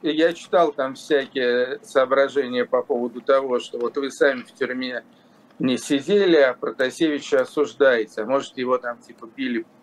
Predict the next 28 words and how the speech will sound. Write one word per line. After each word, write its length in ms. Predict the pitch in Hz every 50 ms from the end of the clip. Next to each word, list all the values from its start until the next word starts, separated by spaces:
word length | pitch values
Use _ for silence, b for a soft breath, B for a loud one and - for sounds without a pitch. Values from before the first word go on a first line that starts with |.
| _ -
пытали 460 | 139 123 - - 131 123 120 117 113
и 60 | 113
так 200 | - 131 131 139
далее. 180 | 165 175 156 139
Но 80 | 135
я 160 | 135 143 147 147
не 280 | 147 156 165 170 151 143
думаю, 560 | - - 180 202 196 175 147 127 117 107 - B B B B B B B _ _
то 100 | - 139
есть, 380 | 127 123 113 - - - - -
э, 160 | 143 139 - - _
не 140 | - 131 135
то, 120 | 147 202
что 200 | 175 - - 143
не 100 | 139 139 139
думаю, 360 | 131 143 131 117 117 117 120
я 80 | 127 127
сто 260 | - - - 151 -
процентов 560 | - 127 123 123 - 143 135 120 110 - - _
уверен, 520 | 131 131 131 151 170 185 170 156 131 120 - b b b b b b _ _
что 320 | - - - - - 143 131
жениться 800 | - - 131 147 151 156 170 180 190 185 180 - - - 151 143
его 320 | 131 131 123 131 127 120
под 320 | - _ 147 127 123 - -
пытками 800 | _ 160 165 170 - - - 135 123 120 120 120 117 117 117 123 135 139 127
никто 460 | 120 117 117 117 117 113 - - 123
не 100 | 127 123
заставлял. 720 | 113 113 113 - - - 127 117 113 110 104 101 92 82